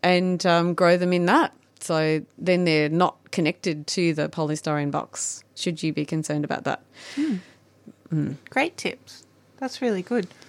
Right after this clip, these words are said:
Speaker 1: And the plastic over the top, or glass. But I just find plastic a bit safer 'cause it's just so easy to break a piece of glass outdoors.
Speaker 2: Yeah. I suppose if you wanted to line the, <coughs> the polystyrene box with something,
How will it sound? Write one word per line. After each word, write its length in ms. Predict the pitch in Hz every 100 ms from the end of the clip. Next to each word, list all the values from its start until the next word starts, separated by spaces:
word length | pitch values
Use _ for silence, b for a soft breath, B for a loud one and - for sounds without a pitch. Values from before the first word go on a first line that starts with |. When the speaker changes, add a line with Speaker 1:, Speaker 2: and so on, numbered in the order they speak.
| B
Speaker 1:
And 120 | 185
the 40 | 180
plastic 380 | 202 190 180 165
over 200 | 151 151
the 100 | 151
top, 360 | 147 - - -
or 200 | 180 165
glass. 540 | 165 156 156 160 - -
But 160 | 165 170
I 80 | 175
just 180 | 170
find 160 | 165 151
plastic 340 | - 151 - -
a 20 |
bit 80 | -
safer 520 | - 156 - 147 156 B B B B
'cause 180 | - 156
it's 120 | -
just 140 | 175 -
so 120 | -
easy 260 | 156 156 151
to 80 | 151
break 220 | 170 -
a 40 |
piece 180 | 165 156
of 60 | -
glass 280 | 170 160 -
outdoors. 600 | - 151 151 147 - -
Speaker 2:
Yeah. 400 | 233 226 208 202 B B B B -
I 100 | 262
suppose 420 | 311 311 359 339
if 160 | 254 277
you 100 | 254
wanted 260 | 233 240 233
to 120 | 220
line 340 | 196 196 196
the, 100 | 185 -
<coughs> 120 | -
the 320 | 190 208 185 - _ -
polystyrene 640 | 208 196 - 180 180 180
box 260 | 185 - -
with 120 | 190
something, 580 | - 175 - 165 156